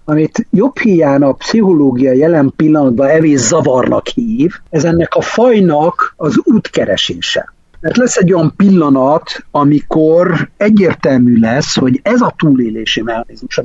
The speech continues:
krízis esetén enni kell, addig, amíg van, ez a túlélési mechanizmus egyszer csak nem lesz adaptív. És akkor bizony valamilyen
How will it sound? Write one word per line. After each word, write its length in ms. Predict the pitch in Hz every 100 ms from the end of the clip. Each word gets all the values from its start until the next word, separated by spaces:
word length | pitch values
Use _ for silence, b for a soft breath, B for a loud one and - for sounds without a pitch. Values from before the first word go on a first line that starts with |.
| -
krízis 500 | 160 220 262 240 180
esetén 440 | 160 - 143 131
enni 340 | 113 113 107 -
kell, 340 | 160 170 202 -
addig, 420 | 151 151 139 127
amíg 260 | 123 107 -
van, 320 | 117 127 190 - - b -
ez 220 | - 214
a 160 | 190 156
túlélési 500 | - 214 185 151 -
mechanizmus 920 | 139 151 147 147 131 127 156 185 - -
egyszer 460 | 180 190 - 156 -
csak 280 | - 147 -
nem 200 | 151 120
lesz 220 | 110 -
adaptív. 480 | 104 - - 107 98 - _
És 180 | 156 -
akkor 520 | - 262 - 180 156
bizony 440 | 139 139 170 175
valamilyen 800 | 160 190 196 165 143 139 151 175